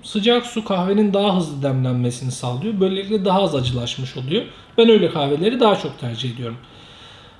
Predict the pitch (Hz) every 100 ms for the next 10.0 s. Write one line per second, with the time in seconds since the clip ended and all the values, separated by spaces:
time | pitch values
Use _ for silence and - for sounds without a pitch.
0 | - - - 240 - 226 175 - 135 127
1 | 120 113 113 - 208 - - 226 220 220
2 | 180 160 143 135 196 240 226 220 196 202
3 | 208 202 151 135 131 127 123 127 123 120
4 | 117 117 - 160 220 - - - - 226
5 | 202 143 131 120 120 113 139 202 - -
6 | - - - - - - 285 233 175 127
7 | 127 127 - - - - - - - -
8 | _ - - 185 175 175 175 165 - 170
9 | 165 - 143 123 120 120 117 117 165 208